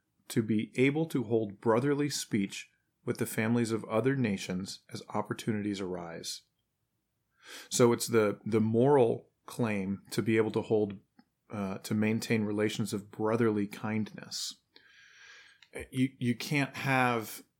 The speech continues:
brotherly, you can't have a brotherly relationship if there's a language barrier. Now,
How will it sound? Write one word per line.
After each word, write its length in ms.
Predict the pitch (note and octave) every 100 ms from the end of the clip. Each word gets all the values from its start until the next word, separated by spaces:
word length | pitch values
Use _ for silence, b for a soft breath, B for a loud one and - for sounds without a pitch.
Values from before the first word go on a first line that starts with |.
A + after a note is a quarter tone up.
| _ _
brotherly, 1120 | A#2 G2+ A#2+ A#2+ B2+ B2+ A#2+ A2 A2 G#2 G2+ -
you 100 | B2+
can't 200 | F3 E3
have 180 | C3+ C3
a 60 |
brotherly 680 | A2 G2+ B2 B2+ A#2 A2+ A#2
relationship 960 | G#2 G#2 A2+ A#2+ - G2 - G#2 G2+ - _ _ _ _ -
if 540 | A#2 G#2+ - - - _ _ _
there's 300 | A2+ A2 G#2+
a 40 | G#2
language 520 | G#2 G#2+ G#2 F#2+ -
barrier. 460 | G2 G2 - - - _ _ _ _ _ -
Now, 500 | A#2 A2 G#2+ G#2